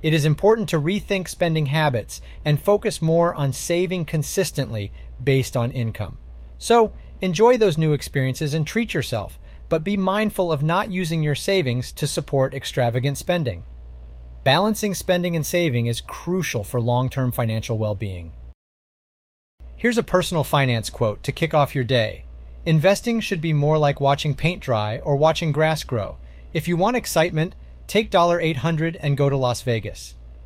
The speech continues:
That's according to the wise words of Paul Samuelson. Now let's break it down. Investing is often seen as a long-term game, which means it might not give you that instant adrenaline rush like, say, a roller coaster ride in Las Vegas. Samuelson makes a pretty good point here.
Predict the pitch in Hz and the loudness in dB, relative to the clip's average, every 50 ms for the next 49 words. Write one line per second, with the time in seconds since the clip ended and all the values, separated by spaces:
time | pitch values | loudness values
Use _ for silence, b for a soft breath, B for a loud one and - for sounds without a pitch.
0 | - - - - 208 208 - 226 - 226 220 214 214 - 185 175 185 165 180 185 | -18 -2 2 2 4 4 2 2 4 4 4 4 2 2 0 -2 0 2 2 4
1 | 202 208 165 139 151 143 139 135 123 131 - - - 143 135 120 - - 165 165 | 4 2 2 2 2 2 2 0 0 -4 -6 -2 2 2 2 2 2 0 0 2
2 | 160 151 131 117 - - - 98 87 90 - - - - - - - - 156 151 | 2 2 2 0 -2 -4 -6 -8 -8 -10 -12 -14 -14 -14 -14 -10 -4 0 2 4
3 | 156 190 196 - - 175 160 151 160 131 139 120 107 101 92 104 - - - - | 6 4 4 4 4 2 2 4 2 0 0 0 0 0 -4 -10 -12 -14 -16 -16
4 | - - - 156 151 139 185 208 208 - - 226 190 156 139 151 151 147 - 160 | -14 -4 0 0 4 6 6 6 6 4 2 0 2 4 4 4 4 4 2 0
5 | 147 - - 151 143 139 147 - 139 110 123 117 120 127 135 147 151 - - 151 | -2 -2 0 2 2 2 2 0 -2 -2 0 0 2 2 4 2 2 2 0 0
6 | 135 127 113 123 117 110 98 92 92 92 - B B B B B B B - 160 | 0 0 0 0 0 -2 -2 -6 -10 -12 -14 B B B B B B B -4 -2
7 | 156 - - 175 175 175 160 - - 165 165 170 156 175 196 190 180 170 165 165 | -2 0 0 0 0 0 -2 -2 -4 -4 -2 0 0 0 0 0 -2 -2 -2 -2
8 | 151 143 110 151 156 135 143 143 131 123 123 - - - 147 147 - - 156 147 | -2 -2 0 0 2 2 2 2 2 2 0 0 0 0 0 0 0 -2 -4 -2
9 | 143 127 104 135 143 151 151 139 123 113 107 104 104 101 - - - 120 113 110 | -2 -2 2 2 4 4 4 2 0 0 -2 -4 -4 -6 -8 -6 -4 -4 -4 -4
10 | - B B B B B B B B - - - 143 131 127 127 120 127 135 143 | -6 B B B B B B B B -6 -2 2 2 4 4 2 4 4 4 4
11 | 151 151 - - 151 139 - - 135 117 127 127 127 123 117 117 113 113 117 113 | 4 2 2 2 0 0 0 -2 0 2 2 4 4 2 2 0 0 0 -2 -2
12 | - - 135 139 143 117 107 - - - - - b b b b b b b b | -2 0 0 2 2 0 -2 -6 -10 -12 -14 -16 b b b b b b b b
13 | - - 175 180 202 214 202 147 - 185 160 151 151 143 - - 139 - - 156 | -4 0 2 2 4 2 2 0 0 0 2 2 2 0 0 -4 -6 -4 -2 0
14 | 151 143 139 147 123 - - 151 156 147 - - 107 92 - - | 0 2 2 0 0 0 -2 -2 0 0 -2 -2 -4 -6 -8 -10